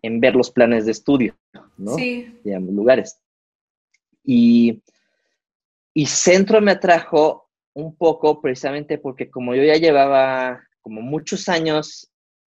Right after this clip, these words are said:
Speaker 1: eh, que en cursos de cine y aprendiendo y todo.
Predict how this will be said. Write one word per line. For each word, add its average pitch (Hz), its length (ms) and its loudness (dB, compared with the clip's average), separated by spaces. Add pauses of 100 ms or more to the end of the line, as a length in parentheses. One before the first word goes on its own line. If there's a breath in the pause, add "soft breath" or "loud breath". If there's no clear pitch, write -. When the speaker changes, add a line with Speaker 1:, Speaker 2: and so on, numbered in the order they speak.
(120)
Speaker 1:
eh, 107 580 -6
que 104 520 -4
en 104 180 -8
cursos 139 540 0
de 127 100 0
cine 131 960 0
y 101 240 -4
aprendiendo 123 720 -2
y 127 100 -2
todo. 120 560 2